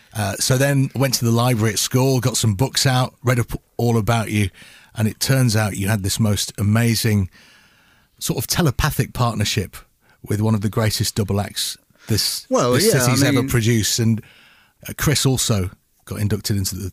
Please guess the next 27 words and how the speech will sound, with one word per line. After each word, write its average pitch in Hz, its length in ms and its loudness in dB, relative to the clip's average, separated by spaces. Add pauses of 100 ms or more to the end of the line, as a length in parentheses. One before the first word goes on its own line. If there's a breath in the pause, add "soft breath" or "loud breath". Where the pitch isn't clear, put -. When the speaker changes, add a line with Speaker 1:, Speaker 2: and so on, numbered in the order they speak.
Speaker 1:
the - 80 -6
Hall 110 180 0
of 87 60 -4
Fame 101 260 -2
recently 101 400 -2
on 104 100 0
the 92 60 -2
same 101 260 -2
night 98 200 0
that - 100 -10
you 104 160 -2
did. 92 160 -4
Speaker 2:
Yes, 120 220 -2
he 107 100 -4
did. 104 140 -2
Speaker 1:
Tell 143 160 0
me 135 100 2
about 107 220 0
that 104 120 -6
amazing 98 380 0
partnership - 520 -8 (120)
that 117 80 -12
you 101 60 -4
had. 95 220 -10 (600 loud breath)
Speaker 2:
Well, 160 220 0
I 143 60 0
mean, 147 360 0